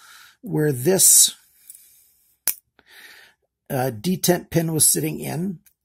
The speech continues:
So it sits in that hole. You can see it's punched in right there. And that's what keeps the blade from coming loose. It just doesn't come loose. You can pull on it fairly hard. You push too hard, of course, it'll move, but quite hard. It won't accidentally open up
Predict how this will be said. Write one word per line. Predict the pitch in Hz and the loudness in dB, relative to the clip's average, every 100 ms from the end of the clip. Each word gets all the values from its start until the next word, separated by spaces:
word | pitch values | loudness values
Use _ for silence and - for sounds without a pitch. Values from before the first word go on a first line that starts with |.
| _ - | _ -12
So | - | -12
it | - | -4
sits | - 185 - - - | -2 -2 -2 -4 -2
in | 196 240 | 0 0
that | 240 196 | 0 -4
hole. | 151 170 175 165 160 - - | 0 2 2 0 -4 -14 -18
You | 151 | -6
can | 127 | -2
see | - 185 | 0 0
it's | - | -4
punched | - 185 - - | -4 -6 -2 -2
in | 175 | 0
right | 175 170 - | -2 -6 -6
there. | 170 170 170 139 _ _ _ _ _ _ _ _ - - - | -4 -4 -4 -8 _ _ _ _ _ _ _ _ -20 -20 -20
And | 214 151 147 | -8 -2 2
that's | 208 208 | 2 0
what | - - | -4 -2
keeps | 202 202 - | -2 2 0
the | 143 | 0
blade | 170 180 175 | 2 2 2
from | 156 160 | 0 -2
coming | - 147 147 | -2 -2 -2
loose. | 147 208 196 - - - _ | 0 2 2 0 -4 -10 _
It | - 131 | -10 -6
just | 160 - _ _ _ - | -6 -6 _ _ _ -4
doesn't | 165 180 | -4 -4
come | - 170 | -6 -6
loose. | 151 170 160 - | -2 0 0 -4
You | 139 | -8
can | 143 - - | -10 -10 -4
pull | 196 | -2
on | 185 185 | 0 -4
it | 180 - | -6 -6
fairly | - 202 202 180 | -2 2 2 2
hard. | 165 165 165 151 _ _ - | 0 0 -2 -4 _ _ -10
You | |
push | - 220 - | 0 0 0
too | 208 139 | -2 -2
hard, | 131 139 | -2 -6
of | - | -6
course, | 147 151 | -6 -6
it'll | 139 | -8
move, | 127 147 | -8 -10
but | - - _ | -10 -14 _
quite | - 202 185 | -8 -4 -4
hard. | 147 175 170 - - - | -2 -2 -2 -6 -16 -6
It | 170 | 0
won't | 202 220 - | 0 0 -4
accidentally | 190 - 185 165 175 | -4 -4 -4 -4 -2
open | 165 - | -2 -4
up | 160 151 | -6 -8